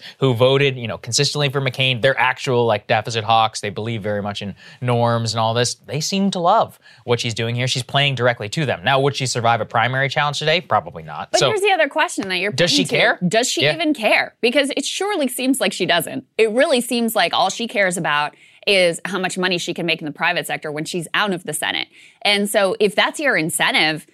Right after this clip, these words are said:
Speaker 2: look, she's playing it exactly right. She'll be able to cash in to the tune of millions of dollars. She'll be set. Um, and she doesn't have to worry about whether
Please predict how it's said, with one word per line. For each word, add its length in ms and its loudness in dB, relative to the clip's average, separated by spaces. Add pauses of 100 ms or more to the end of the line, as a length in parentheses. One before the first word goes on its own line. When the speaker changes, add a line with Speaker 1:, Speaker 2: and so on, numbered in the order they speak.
(240)
Speaker 2:
look, 220 0
she's 280 -2
playing 300 0
it 140 0
exactly 520 0
right. 320 0
She'll 200 0
be 160 2
able 260 0
to 60 -2
cash 360 0
in 220 -2
to 80 -4
the 100 -4
tune 240 -2
of 60 -2
millions 340 -2
of 60 -6
dollars. 400 -2
She'll 140 -4
be 160 -2
set. 380 2 (400)
Um, 340 4
and 240 2
she 120 -2
doesn't 220 2
have 200 0
to 80 0
worry 260 0
about 320 4
whether 540 2